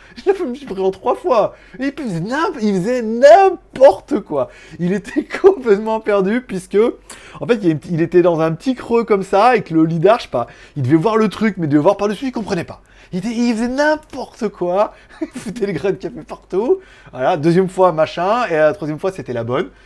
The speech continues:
Mais voilà, donc, et là, ils m'ont dit, voilà, c'est vraiment le logiciel où c'est vraiment de la nouvelle technologie et tout comme ça. Et,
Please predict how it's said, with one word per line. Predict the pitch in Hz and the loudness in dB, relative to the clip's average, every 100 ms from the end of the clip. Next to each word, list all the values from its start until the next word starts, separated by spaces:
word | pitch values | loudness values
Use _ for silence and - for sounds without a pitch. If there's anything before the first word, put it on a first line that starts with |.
| - - | -20 -10
Mais | 151 | 0
voilà, | 175 170 | 2 2
donc, | 123 127 | 0 -4
et | 151 127 | -2 0
là, | 127 156 | 0 0
ils | |
m'ont | 151 | -2
dit, | 143 | -4
voilà, | 143 120 | -4 -4
c'est | 123 | -2
vraiment | 147 | -2
le | 156 | -2
logiciel | 135 120 110 160 170 | -4 -6 -4 -4 -2
où | 139 147 - - | -4 -8 -14 -8
c'est | 147 | -4
vraiment | 147 | -2
de | 147 | -2
la | 131 | -2
nouvelle | 160 160 | -2 -2
technologie | 156 131 127 127 139 | -4 -6 -8 -6 -6
et | 170 | -8
tout | - | -10
comme | 123 | -14
ça. | - _ - _ | -16 _ -20 _
Et, | 269 294 240 | 0 0 -2